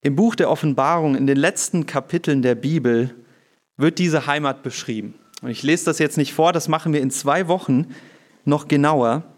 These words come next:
Aber wenn man das liest, dann denkt man, ja, irgendwie muss es so perfekt sein,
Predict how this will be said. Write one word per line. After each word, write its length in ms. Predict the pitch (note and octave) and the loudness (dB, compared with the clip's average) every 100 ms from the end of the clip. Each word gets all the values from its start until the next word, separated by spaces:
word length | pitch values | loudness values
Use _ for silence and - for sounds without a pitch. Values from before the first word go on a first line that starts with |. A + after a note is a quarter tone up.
| - - _ _ _ | -20 -20 _ _ _
Aber 260 | C#3+ E3 | 0 2
wenn 180 | D3+ A3+ | 4 4
man 140 | B3 G3 | 4 2
das 200 | F3+ - | 0 0
liest, 400 | D#3+ F#3+ D#3 - | 0 0 0 0
dann 140 | C#3+ | 2
denkt 260 | D#3 F#3 - | 2 0 0
man, 320 | E3 E3 D#3 - _ _ _ _ _ _ _ _ _ - | 0 0 -4 -12 _ _ _ _ _ _ _ _ _ -4
ja, 240 | D3 D3+ - | -2 -2 4
irgendwie 680 | F#3+ A3+ D3+ F#3 G3 F#3+ - - _ _ _ _ _ _ _ _ _ _ _ _ - | 4 4 4 4 2 0 -8 -20 _ _ _ _ _ _ _ _ _ _ _ _ 0
muss 300 | D#3 A3+ F#3+ | 2 4 2
es 200 | D#3+ - | -2 2
so 160 | A#3 | 0
perfekt 560 | C4 - G#3+ G#3+ G#3+ - | 0 -4 -4 -2 -4 -4
sein, 460 | - A#2 A2+ D3+ | -2 -2 -2 -6